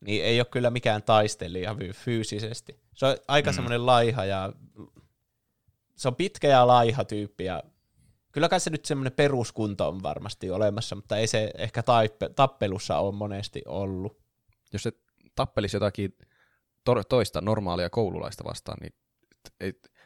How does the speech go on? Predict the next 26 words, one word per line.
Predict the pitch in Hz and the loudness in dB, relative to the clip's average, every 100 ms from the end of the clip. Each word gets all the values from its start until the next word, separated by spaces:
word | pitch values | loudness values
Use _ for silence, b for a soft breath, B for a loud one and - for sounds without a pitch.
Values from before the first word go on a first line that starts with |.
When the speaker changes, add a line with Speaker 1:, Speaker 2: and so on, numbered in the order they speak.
| - | -6
Speaker 2:
se | 101 | -2
ei | 101 | 0
välttämättä | 127 87 85 87 | 0 -4 -6 -6
häviäisi | 101 95 60 85 - | -6 -6 -8 -10 -8
ihan | 98 87 80 | -6 -6 -8
instana. | 85 82 - - - b b _ _ | -14 -14 -14 -14 -18 b b _ _
Speaker 1:
Niin. | 113 110 | -6 -2
Speaker 2:
Mutta | 98 87 _ _ _ | -2 -4 _ _ _
jos | - | -14
se | 98 | -10
taistelee | - 101 - 87 | -4 -4 -4 -8
jotakin | 90 85 87 87 - _ _ _ _ _ _ - _ _ _ - | -6 -6 -6 -10 -14 _ _ _ _ _ _ -20 _ _ _ -6
vastaan, | 90 - 87 | -4 -4 -4
joka | 95 | -4
on | 87 | -4
ikinä | - 90 80 | -4 -8 -6
taistellut | 87 - - - | -6 -6 -10 -12
missään, | - - - | -12 -14 -14
niin | - | -14
mä | - - | -14 -12
varmaan | 80 76 - _ - | -12 -12 -16 _ -14
se, | 80 - _ - 80 _ _ | -12 -12 _ -20 -20 _ _
varmaan | 85 80 82 | -10 -8 -10
se | 87 | -10
sitten | - 82 | -10 -10
häviäisi. | 76 67 - | -10 -12 -16